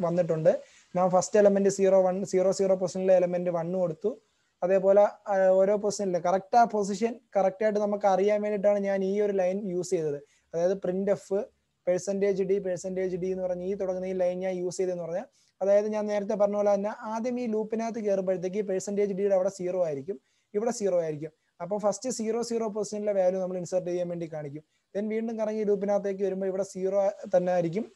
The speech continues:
ഏർ, ഇവിടെ വൺ ആവും. അങ്ങനെ അതേപോലെ, ഏർ, less than three വരെ വരും. അപ്പോൾ less than three ആകുമ്പോൾ ടു വരെ വരും. അങ്ങനെയാണ് കറക്റ്റ് ചെയ്യുന്നത്. അപ്പോൾ സീറോ സീറോ തൊട്ട് സീറോ ടു വരെ വരും.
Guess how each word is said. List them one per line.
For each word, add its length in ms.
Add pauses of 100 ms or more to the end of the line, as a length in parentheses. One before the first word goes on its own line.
(560)
ഏർ, 120 (100)
ഇവിടെ 240
വൺ 100 (160)
ആവും. 160 (200)
അങ്ങനെ 300
അതേപോലെ, 420 (400)
ഏർ, 160
less 200
than 180
three 200
വരെ 160
വരും. 160
അപ്പോൾ 160
less 140
than 140
three 140
ആകുമ്പോൾ 240
ടു 80 (100)
വരെ 160
വരും. 160 (160)
അങ്ങനെയാണ് 400
കറക്റ്റ് 180
ചെയ്യുന്നത്. 220
അപ്പോൾ 180
സീറോ 300
സീറോ 220
തൊട്ട് 240
സീറോ 260 (160)
ടു 80 (120)
വരെ 180
വരും. 160